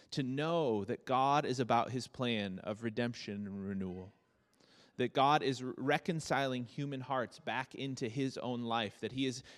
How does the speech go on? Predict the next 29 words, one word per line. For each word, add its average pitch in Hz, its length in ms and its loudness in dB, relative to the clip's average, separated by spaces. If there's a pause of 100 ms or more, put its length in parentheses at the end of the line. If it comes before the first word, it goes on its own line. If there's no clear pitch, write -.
(120)
in 151 160 0
the 143 60 0
process 143 640 0
of 117 180 -6
renewing 135 600 0
and 120 140 -2
restoring 127 640 -2
the 117 100 -2
world 131 480 4
in 120 160 0
which 120 260 -2
we 120 180 0
live, 113 320 2 (220)
that 127 120 0
we 156 180 0
get 156 220 -2
the 131 120 0 (120)
honor 160 520 2
and 127 200 -2
the 120 60 -2
privilege 117 460 0
of 113 140 -4
participating 131 960 0 (220)
in 143 280 -2
this 123 220 -2
process 110 680 -4
with 113 180 -8
the 123 80 -6
creator 117 680 -4